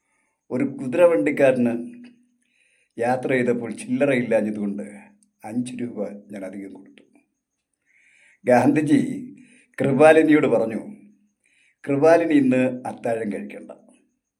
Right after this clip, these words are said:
കാരണം പൊതുജനത്തിൻ്റെ പണം തൂർത്തടിക്കാനുള്ളതല്ല,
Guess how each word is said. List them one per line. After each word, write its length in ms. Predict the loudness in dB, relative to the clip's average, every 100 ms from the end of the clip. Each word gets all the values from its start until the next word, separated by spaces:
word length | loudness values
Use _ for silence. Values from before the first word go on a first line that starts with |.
| _ _ _ _ -14
കാരണം 480 | -12 -14 -16 -20 _ _ _ _ _ -2
പൊതുജനത്തിൻ്റെ 760 | 0 2 2 2 2 2 0
പണം 360 | 0 -2 -2 -2 -4 -8 -18 _ _ _ _
തൂർത്തടിക്കാനുള്ളതല്ല, 1160 | -2 -2 0 -4 -4 0 -2 -2 -6 -8 -10